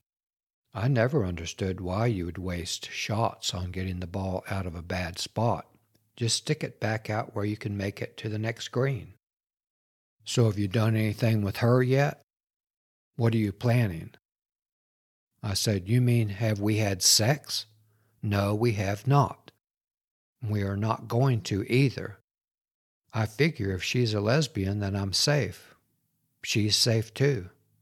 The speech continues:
Might be a good thing for both of us. We've not even kissed."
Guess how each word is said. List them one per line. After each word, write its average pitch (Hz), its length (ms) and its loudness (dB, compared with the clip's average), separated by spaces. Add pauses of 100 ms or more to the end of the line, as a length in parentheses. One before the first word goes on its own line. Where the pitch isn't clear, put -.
(180)
Might 110 280 -2
be 101 160 0
a 101 60 0
good 135 300 0
thing 92 220 -4
for 95 140 -8
both 120 320 0
of 95 180 -4
us. - 300 -4 (760)
We've 147 240 2
not 107 180 2
even 92 280 0
kissed." - 540 2